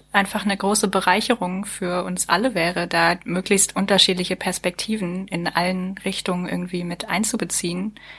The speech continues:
dass Kirche da nur irgendwie von gewinnen kann. Und auch in der Seelsorge denke ich ja,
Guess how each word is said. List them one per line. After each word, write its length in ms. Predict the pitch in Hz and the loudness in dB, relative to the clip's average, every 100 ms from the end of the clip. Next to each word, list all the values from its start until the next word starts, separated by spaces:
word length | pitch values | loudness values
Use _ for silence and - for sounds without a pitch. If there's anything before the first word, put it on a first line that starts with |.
| - - | -4 2
dass 180 | 185 | 4
Kirche 280 | - 202 196 | 4 2 4
da 120 | 175 | 4
nur 300 | 175 180 180 | 4 2 0
irgendwie 240 | 180 180 180 | 0 -2 -4
von 360 | - 175 180 | -4 -4 -4
gewinnen 380 | 180 170 196 233 | -6 -2 2 2
kann. 380 | - 165 165 156 | 2 0 0 -4
Und 260 | 180 - - - - - _ - _ - | -4 -6 -8 -14 -20 -20 _ -20 _ -2
auch 180 | 185 214 | 0 2
in 120 | 190 | 4
der 100 | 185 | 4
Seelsorge 560 | 196 262 262 175 175 | 6 6 6 6 4
denke 300 | 175 143 185 | 2 2 0
ich 140 | 180 - | -2 2
ja, 260 | 180 180 | 4 4